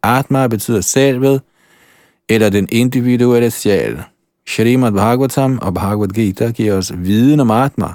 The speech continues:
men folk er ikke klar over dette. Folk kender ikke til den viden, som gives i menneskesamfundet i den vediske litteratur. For eksempel fortæller Vedderne os, at kogødning er rent.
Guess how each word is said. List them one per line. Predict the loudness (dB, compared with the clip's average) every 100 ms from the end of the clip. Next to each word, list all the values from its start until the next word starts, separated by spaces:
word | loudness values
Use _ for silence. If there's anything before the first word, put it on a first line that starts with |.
| -16 _ _ -8
men | -4
folk | -2 -2 -4
er | -8 -4
ikke | -2 0 -2
klar | -4 -6 -6
over | -10 -12
dette. | -8 -4 -2 -4 -12 _ _ _ _ _ _ _
Folk | -4 -2 -2
kender | 0 2 2
ikke | 0
til | 0 0 2
den | 0 0
viden, | 0 2 2 0
som | -2
gives | -2 -4 -4
i |
menneskesamfundet | -2 -4 -6 -6 -4 -4 -4 -2 0
i |
den | 0 0
vediske | 0 0 -4 -4
litteratur. | -6 -8 -10 -8 -8 -8 -12 _ _ _ _ _ _ _ _ _ _ _ _
For | -2
eksempel | 0 0 0 0
fortæller | 0 2 2
Vedderne | 2 2 2 0 2
os, | 0 -2 -8 _ _ _ _ _ _
at | -4 -2
kogødning | 0 -2 0 2 2 0
er | -2 -2
rent. | -4 -4 -8 -12 -16